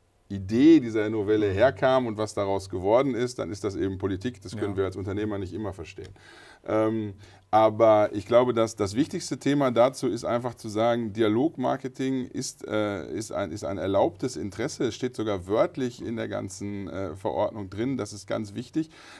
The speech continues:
Speaker 1: Man, man kann auch Kundendialog nicht verbieten.
Speaker 2: Mhm.
Speaker 1: Das wird auch der Kunde nicht
Speaker 2: Ja.
Speaker 1: wollen.
Speaker 2: Mhm.
Speaker 1: Ähm, der Unternehmer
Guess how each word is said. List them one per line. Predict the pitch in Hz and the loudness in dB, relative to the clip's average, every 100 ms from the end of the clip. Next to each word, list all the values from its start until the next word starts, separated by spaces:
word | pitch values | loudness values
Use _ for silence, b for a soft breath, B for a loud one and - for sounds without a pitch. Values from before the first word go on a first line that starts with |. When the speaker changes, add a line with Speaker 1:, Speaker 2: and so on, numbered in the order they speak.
| - | -6
Speaker 1:
Man, | 110 104 - | -4 -2 -2
man | 110 | -4
kann | - 147 131 | -2 -2 0
auch | 110 - | -4 -2
Kundendialog | 160 147 123 120 120 120 123 127 | 0 0 -2 2 4 4 2 0
nicht | 120 | -2
verbieten. | - 110 147 151 117 | -2 -4 -4 -6 -2
Speaker 2:
Mhm. | |
Speaker 1:
Das | 110 113 | -2 0
wird | 131 | 0
auch | 113 | 0
der | - 135 | -2 0
Kunde | 175 170 113 | 0 2 2
nicht | 98 - | 0 2
Speaker 2:
Ja. | |
Speaker 1:
wollen. | 104 104 90 | 6 6 4
Speaker 2:
Mhm. | 82 B B 98 B | -2 B B -16 B
Speaker 1:
Ähm, | 131 135 135 123 B - | 6 8 6 -2 B 4
der | 123 | 6
Unternehmer | 139 120 120 165 214 240 | 6 4 4 6 4 2